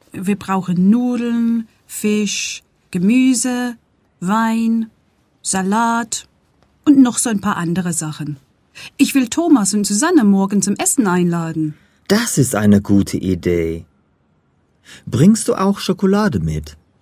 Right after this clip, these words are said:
Speaker 1: Du willst nicht mitkommen?
Speaker 2: Nein, ich bleibe lieber hier und ruhe etwas aus.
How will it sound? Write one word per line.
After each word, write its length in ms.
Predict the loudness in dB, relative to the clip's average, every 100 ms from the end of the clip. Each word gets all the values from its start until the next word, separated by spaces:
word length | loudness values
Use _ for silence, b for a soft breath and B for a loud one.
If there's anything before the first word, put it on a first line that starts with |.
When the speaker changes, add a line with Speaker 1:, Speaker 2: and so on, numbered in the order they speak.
| _ _ _ _ _ _ _ -2
Speaker 1:
Du 160 | 0
willst 260 | 2 0 0
nicht 180 | -2 0
mitkommen? 500 | -4 -4 -4 0 0 B B B B B _
Speaker 2:
Nein, 680 | 6 6 6 2 2 0 -2 -4
ich 260 | -2 -2
bleibe 300 | 0 2 4
lieber 300 | 4 4 4
hier 420 | 0 0 2 2 2
und 220 | 0 2
ruhe 200 | -2 -2
etwas 460 | -6 -8 -8 -8
aus. 580 | -12 -10 -10 -14 -16 -20